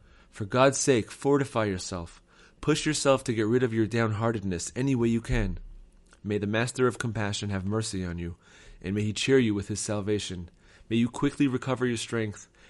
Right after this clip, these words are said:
and may everything turn into good, and may you be sealed for a good, long, and peaceful life. There is a lot going on here right now. It is also time for prayers, and the carrier of this letter is in a rush. Please write me on Sunday too, God willing, and also after that,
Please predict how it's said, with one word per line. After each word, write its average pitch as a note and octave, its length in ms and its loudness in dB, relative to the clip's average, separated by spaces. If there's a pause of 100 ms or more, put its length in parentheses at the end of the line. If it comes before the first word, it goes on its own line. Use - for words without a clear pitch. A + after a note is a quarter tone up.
(120)
and G#2 100 -4
may G#2+ 120 -2
everything B2+ 440 0
turn A#2+ 220 -4
into A2+ 180 -4
good, G2+ 360 -2 (500)
and G#2+ 140 -4
may A2 80 0
you A2 120 0
be G#2 120 -4
sealed B2 440 2
for G#2+ 180 -4
a G2+ 60 -2
good, A#2 300 0
long, A2 380 0
and F#2+ 120 -4
peaceful G#2+ 420 -6
life. F#2 400 -4 (520)
There G#2 100 -2
is G2+ 120 -2
a G#2 40 0
lot G#2 300 0
going G#2+ 260 0
on A2+ 160 0
here F#2+ 200 -4
right E2+ 200 -6
now. F2+ 300 -8 (440)
It F2 120 -8
is G2+ 100 -2
also A2+ 280 2
time A2+ 280 -2
for A2 120 -6
prayers, G#2 640 -4
and F2 120 -8
the F2 60 -8
carrier G#2+ 540 0
of F#2+ 100 -6
this G2+ 200 -4
letter A2 280 0
is F#2 100 -4
in G2+ 80 -4
a F#2+ 80 -4
rush. G#2 440 -2 (760)
Please C#3 300 0
write A2+ 260 2
me G#2 140 -4
on G2 120 -4
Sunday G2+ 400 -2
too, G2 320 -4
God F#2+ 220 -6
willing, F2+ 400 -6
and F#2+ 120 -8
also A2 280 -4
after A2 340 -4
that, F2+ 260 -8